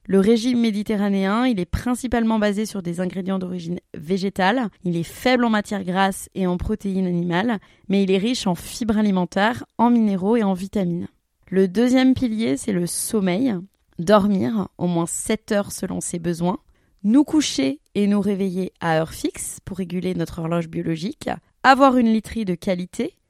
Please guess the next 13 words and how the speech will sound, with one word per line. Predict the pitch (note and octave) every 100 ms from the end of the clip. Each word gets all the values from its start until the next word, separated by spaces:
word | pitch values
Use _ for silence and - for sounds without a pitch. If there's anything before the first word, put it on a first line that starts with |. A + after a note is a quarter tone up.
| _
et | G#3+ A3
éviter | G#3+ A#3 - A3+
les | G3+ F#3+
écrans | - A3 C#4 F#4
au | - G#3
moins | G3 G#3 - -
une | B3 B3+ A#3+
heure | B3 C#4 B3
avant | A3
le | G#3+
coucher. | A#3+ A3+ - F#3+ _ _ _ -
Et | B3+
oui, | B3+ B3